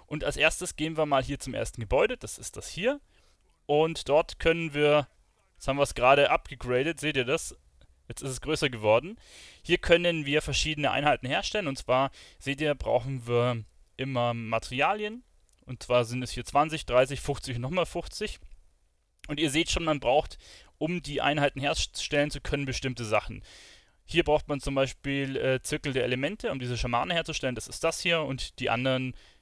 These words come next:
ja, Unterpunkte brauchen quasi auch Sachen. Ich glaub, hier Neuhof, ähm, braucht man, um diese Reiter herzustellen, oder? Die Wölfsreiter waren's, glaub ich. Also sprich,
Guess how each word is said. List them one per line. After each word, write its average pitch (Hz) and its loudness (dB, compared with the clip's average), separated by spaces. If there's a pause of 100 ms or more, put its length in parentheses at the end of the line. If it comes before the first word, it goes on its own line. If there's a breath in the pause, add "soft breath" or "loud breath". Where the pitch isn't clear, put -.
(280 soft breath)
ja, 104 0
Unterpunkte 135 0 (420)
brauchen 113 2
quasi 107 4
auch 104 4
Sachen. 110 -2
Ich - -10
glaub, 113 4
hier 131 -4
Neuhof, 131 0 (220)
ähm, 123 -8
braucht 117 4
man, 127 -2
um 127 -6
diese 117 -2
Reiter 113 6
herzustellen, 117 0
oder? 120 -4
Die 117 -8
Wölfsreiter 123 0
waren's, 123 0
glaub 113 2
ich. 123 -6 (320 loud breath)
Also 113 -4
sprich, - -2